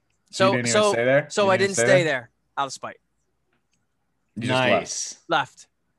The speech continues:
Speaker 3: Disgusted.
Speaker 2: Disgusted.
Speaker 3: Damn. That,
Speaker 1: Classic.
Speaker 3: that
Speaker 2: Ra-,
Speaker 3: does
Speaker 2: would
Speaker 3: suck.
Speaker 2: rather stay at home.
Speaker 3: Yeah.
Speaker 1: Classic. So you just drove home. You're like,
Speaker 2: Yep.
Speaker 1: "See ya."
Speaker 2: Drove
Speaker 1: And
Speaker 2: home.
Speaker 1: are you getting a,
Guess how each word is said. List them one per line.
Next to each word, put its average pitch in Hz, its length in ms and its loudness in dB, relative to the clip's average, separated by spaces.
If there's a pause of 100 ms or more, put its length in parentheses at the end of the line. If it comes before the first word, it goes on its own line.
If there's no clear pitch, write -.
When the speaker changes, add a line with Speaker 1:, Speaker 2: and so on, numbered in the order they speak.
(720)
Speaker 3:
Disgusted. 120 720 -6 (220)
Speaker 2:
Disgusted. 143 580 -10 (580)
Speaker 3:
Damn. 92 280 -12 (280)
That, 110 140 -2
Speaker 1:
Classic. 85 280 -4
Speaker 3:
that - 80 -6
Speaker 2:
Ra-, 175 160 2
Speaker 3:
does 165 100 -6
Speaker 2:
would 170 120 -2
Speaker 3:
suck. 156 60 -10
Speaker 2:
rather 180 240 2
stay 170 240 -4
at 151 80 -4
home. 139 320 -10 (560)
Speaker 3:
Yeah. 143 140 -2
Speaker 1:
Classic. 71 440 -4
So 104 140 -4
you 101 60 0
just 104 180 -4
drove 101 220 2
home. 92 240 0 (140)
You're 92 100 -6
like, 87 120 -2
Speaker 2:
Yep. 107 80 -2
Speaker 1:
"See 92 120 -4
ya." 82 80 -6 (280)
Speaker 2:
Drove 107 180 2
Speaker 1:
And 95 60 -2
Speaker 2:
home. 123 140 -8 (140)
Speaker 1:
are 107 100 4
you 107 140 -2
getting 104 260 0
a, 92 80 2